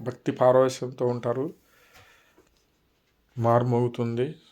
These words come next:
శివనామ కీర్తనలు, గంగాహారతి కీర్తనలు. ఇక్కడి నుంచే కావచ్చు మన గోదావరి హారతి, కృష్ణా హారతి ఇవన్నీ కూడా స్టార్ట్ అయి ఉండవచ్చు.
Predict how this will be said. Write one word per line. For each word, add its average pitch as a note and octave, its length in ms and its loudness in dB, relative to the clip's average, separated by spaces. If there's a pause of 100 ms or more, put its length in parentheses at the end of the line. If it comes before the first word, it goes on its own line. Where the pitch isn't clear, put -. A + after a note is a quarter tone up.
శివనామ A#2 580 -4
కీర్తనలు, A#2 760 -8 (560)
గంగాహారతి A#2 600 0
కీర్తనలు. A2+ 680 -8 (1700)
ఇక్కడి C3 240 -2
నుంచే C3+ 260 -2
కావచ్చు B2+ 540 2
మన B2 180 -2
గోదావరి A#2 600 0
హారతి, A#2 240 -8
కృష్ణా A#2+ 420 -8
హారతి A#2 360 -6
ఇవన్నీ A2+ 280 -6
కూడా A2+ 200 -6
స్టార్ట్ A2 340 -10
అయి A2+ 120 -6
ఉండవచ్చు. A2 480 -10